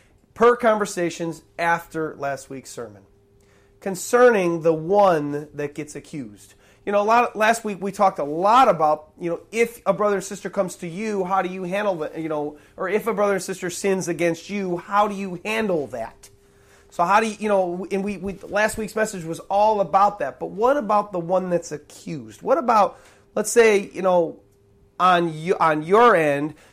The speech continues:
you're the one this brother or sister comes to, and they accuse you of sinning against them. Well, what if this brother or sister brings an accusation against you of you offending or sinning against them,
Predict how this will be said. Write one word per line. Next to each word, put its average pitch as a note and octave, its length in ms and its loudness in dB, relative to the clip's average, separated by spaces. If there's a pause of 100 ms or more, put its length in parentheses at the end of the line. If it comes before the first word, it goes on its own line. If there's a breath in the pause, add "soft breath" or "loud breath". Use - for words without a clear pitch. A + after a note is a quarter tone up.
(120 soft breath)
you're F#3+ 280 6
the A#3+ 100 4
one F#3+ 180 4
this E3+ 140 -4
brother D#3+ 240 -2
or - 20 -6
sister D3 300 -12
comes D3 300 -6
to, D#3+ 120 -4
and D3 140 -4
they F#3+ 220 2
accuse E3 520 -8
you G3+ 380 0
of D#3+ 100 -4
sinning D#3+ 380 -4
against C#3 460 -6
them. C3+ 280 -6 (300 soft breath)
Well, G#3+ 160 0
what C#4 240 6
if C3+ 520 -6 (520 soft breath)
this F#3+ 120 -4
brother G#3 300 0
or F3+ 40 -2
sister F#3+ 240 -8
brings F#3+ 280 -2
an F3 80 -4
accusation E3 520 -2
against D3+ 400 -4
you D3+ 440 -2 (200 soft breath)
of E3+ 200 0
you F3+ 140 2
offending G3 580 2
or D3 120 -2
sinning F3+ 320 -2
against F#3+ 420 0
them, B2 260 -10